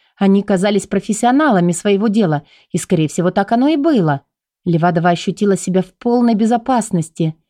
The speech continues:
Ей было очень комфортно. Истерика, нервный срыв, с которыми Евгения поступила в госпиталь,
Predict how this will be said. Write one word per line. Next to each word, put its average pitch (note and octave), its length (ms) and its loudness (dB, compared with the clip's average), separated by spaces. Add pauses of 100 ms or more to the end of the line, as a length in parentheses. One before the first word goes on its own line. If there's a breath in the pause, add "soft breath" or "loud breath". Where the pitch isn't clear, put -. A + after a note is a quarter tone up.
(240)
Ей D4+ 240 0
было D4 240 0
очень A#3 360 0
комфортно. E3 840 -2 (420)
Истерика, A#3+ 580 -2
нервный A3+ 400 2
срыв, G#3+ 400 -4
с - 80 -12
которыми G#3 360 0
Евгения G3+ 460 2
поступила G3+ 520 -2
в F3 60 -4
госпиталь, A3 600 -2